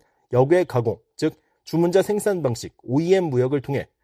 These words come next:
가발 제품을 중국에 수출해왔습니다. 따라서 이번에도 머리카락, 즉 원료를 사들여 가발 완제품으로 재수출할 것으로 예상됩니다.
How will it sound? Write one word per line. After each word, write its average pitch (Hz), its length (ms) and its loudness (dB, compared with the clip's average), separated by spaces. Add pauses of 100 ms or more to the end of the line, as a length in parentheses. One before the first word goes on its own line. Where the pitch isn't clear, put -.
(220)
가발 156 340 2
제품을 143 400 -2
중국에 123 400 -6
수출해왔습니다. 92 880 -6 (640)
따라서 180 320 4
이번에도 170 460 4
머리카락, 147 540 -2 (140)
즉 165 220 -2
원료를 170 440 4
사들여 127 500 -2
가발 143 360 -2
완제품으로 123 760 -2
재수출할 147 600 -2
것으로 123 380 -6
예상됩니다. 95 680 -6